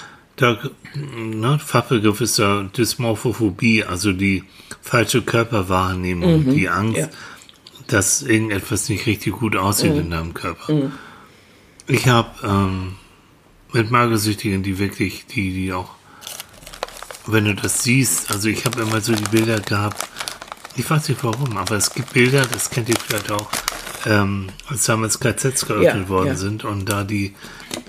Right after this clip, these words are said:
Speaker 1: ersten auch Frauen und
Speaker 2: Mhm.
Speaker 1: Männer dann rausgekommen sind, äh, nur noch Haut und Knochen,
Speaker 2: Mhm.
Speaker 1: wirklich, nur, wo du die Rippen gesehen hast.
Speaker 2: Alles, also
Speaker 1: Und
Speaker 2: das war
Speaker 1: Magersüchtige, ich hab immer diesen,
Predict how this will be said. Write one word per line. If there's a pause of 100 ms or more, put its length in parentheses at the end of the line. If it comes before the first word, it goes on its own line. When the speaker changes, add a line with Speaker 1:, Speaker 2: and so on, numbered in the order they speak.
(100)
Speaker 1:
ersten
auch
Frauen
und
Speaker 2:
Mhm.
Speaker 1:
Männer
dann
rausgekommen
sind, (880)
äh,
nur
noch
Haut
und
Knochen,
Speaker 2:
Mhm.
Speaker 1:
wirklich,
nur,
wo
du
die
Rippen
gesehen
hast. (300)
Speaker 2:
Alles,
also
Speaker 1:
Und
Speaker 2:
das
war
Speaker 1:
Magersüchtige,
ich
hab
immer
diesen,